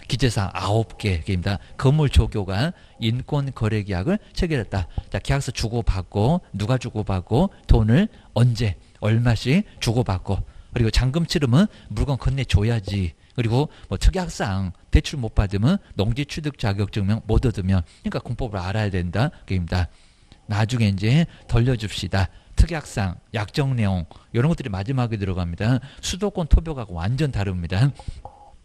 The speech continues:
먼저 기재할 사항인데 첫 번째 공법상 정말 제일 많이 나왔습니다. 자, 공법상 이용 제한이나 거래 규제를 확인 설명에서 하고 왔을 건데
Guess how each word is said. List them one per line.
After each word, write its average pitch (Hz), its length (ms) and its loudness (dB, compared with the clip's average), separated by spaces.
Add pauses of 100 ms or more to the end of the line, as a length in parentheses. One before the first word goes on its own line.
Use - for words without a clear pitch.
(120)
먼저 113 400 -4 (280)
기재할 156 280 -2
사항인데 113 320 -4
첫 - 180 -6
번째 139 480 0 (280)
공법상 120 680 -2
정말 160 220 -4
제일 160 280 2
많이 165 240 2
나왔습니다. 101 720 2 (260)
자, 123 80 2
공법상 135 580 0
이용 151 340 0
제한이나 117 540 0 (180)
거래 120 320 2
규제를 98 480 2 (240)
확인 196 260 -2
설명에서 131 500 -4
하고 147 180 -6
왔을 85 280 -4
건데 113 480 0